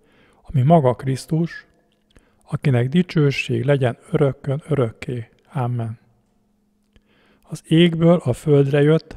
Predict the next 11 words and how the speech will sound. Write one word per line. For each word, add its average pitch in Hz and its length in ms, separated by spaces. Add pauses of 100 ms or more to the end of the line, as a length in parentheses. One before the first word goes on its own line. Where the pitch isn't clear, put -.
(100)
a 139 100
szenvedő 131 720
emberért, 139 680 (800)
az 139 180
emberi 151 400
természetet 143 760
magára 135 460
vette 135 360
a 113 100
szűz 131 300
méhében, 135 840